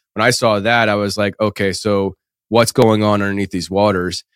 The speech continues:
And there definitely could be, uh, I mean, we, we could go into a whole slew of things when it comes to going down under the water, what's down there. Um, even, de-, I hate to retread it, but even down to the idea of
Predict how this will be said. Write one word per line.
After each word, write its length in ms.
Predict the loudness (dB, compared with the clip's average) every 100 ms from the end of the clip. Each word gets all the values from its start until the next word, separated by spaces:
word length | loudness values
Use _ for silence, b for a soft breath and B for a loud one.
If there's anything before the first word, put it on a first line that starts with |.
| _ -2
And 220 | 0 2
there 100 | 2
definitely 400 | 4 2 2 0
could 220 | 2 0 4
be, 340 | 4 2 0
uh, 380 | 0 0 0 -2 -8 _ _ _ _ _ _ -20 -12
I 60 |
mean, 140 | -4 0
we, 160 | 2
we 120 | 2
could 80 | 2
go 180 | 4 4
into 220 | 4 2
a 40 | 2
whole 220 | 4 2
slew 380 | 0 -2 2 2
of 120 | 0
things 280 | -2 -2 0
when 100 | -4
it 60 | -2
comes 240 | -2 -2
to 120 | -4
going 320 | 2 2 2
down 340 | 2 2 2 0
under 160 | -2
the 100 | 0
water, 420 | 0 2 2 0 -4
what's 280 | 0 0 0
down 360 | 0 2 2 -2
there. 280 | -4 -6 -8 _ _ _
Um, 480 | 2 4 4 0 -6 _ _ _ _ _ _ 2
even, 440 | 4 4 0 -10 _ _ _ _ _ _ _
de-, 300 | -2 -2 -2
I 100 | 0
hate 180 | 0 -2
to 100 | -2
retread 460 | -2 -2 2 2
it, 120 | 2
but 240 | 2 0 0
even 240 | -4 -2
down 280 | 2 2 2
to 140 | 0 -2
the 160 | 0
idea 380 | 2 2 0 0
of 380 | 0 -2 -4